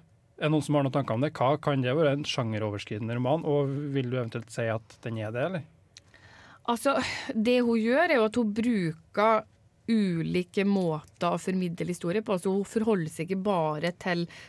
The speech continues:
Speaker 2: den her vanlige romangjengivelsen, men bruker de her, eh, intervjuene eller diskusjonene med faren og gjengir dem, og, og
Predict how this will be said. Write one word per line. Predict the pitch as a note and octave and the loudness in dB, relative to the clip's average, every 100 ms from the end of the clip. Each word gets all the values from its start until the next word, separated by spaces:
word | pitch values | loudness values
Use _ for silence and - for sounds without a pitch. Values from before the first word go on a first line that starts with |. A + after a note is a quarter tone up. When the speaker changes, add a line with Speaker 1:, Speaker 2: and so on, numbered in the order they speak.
| - | -4
Speaker 2:
den | F#3+ F#3 | 0 2
her | F3 | 2
vanlige | F#3 E3+ D3+ D3+ D#3+ E3 D#3+ - - E3+ E3 D#3+ D3+ D3 D3+ - - | 2 0 0 0 0 0 -4 -8 -4 -2 0 0 -2 -4 -6 -12 -14
romangjengivelsen, | E3+ E3 D#3+ F#3+ B3+ C#4 - F3+ | -4 -2 0 -2 -2 -4 -4 -2
men | F3 F3+ | -2 -2
bruker | F#3+ F#3 D#3+ - E3 | -2 -2 -4 -4 -2
de | F#3 | 0
her, | F3+ E3+ - - - | 0 0 -4 -18 -20
eh, | - F3+ F3 F3 E3+ - - _ - | 0 2 4 4 0 -6 -20 _ -2
intervjuene | F#3+ - F#3 F#3+ E3+ D#3+ F3 F3+ | -2 0 0 2 2 2 2 2
eller | F3 F3+ | 2 0
diskusjonene | - F3 - F#3 F3+ D#3+ E3 | -2 -8 -6 -4 -2 0 -2
med | F3+ | -2
faren | - A#3 B3+ - | 2 4 4 2
og | |
gjengir | G3 G3 F3+ E3+ D#3 E3+ | 2 2 2 0 2 2
dem, | A3 G#3+ | 2 2
og, | - F#3 - | 2 0 2
og | G3 G3 | 0 0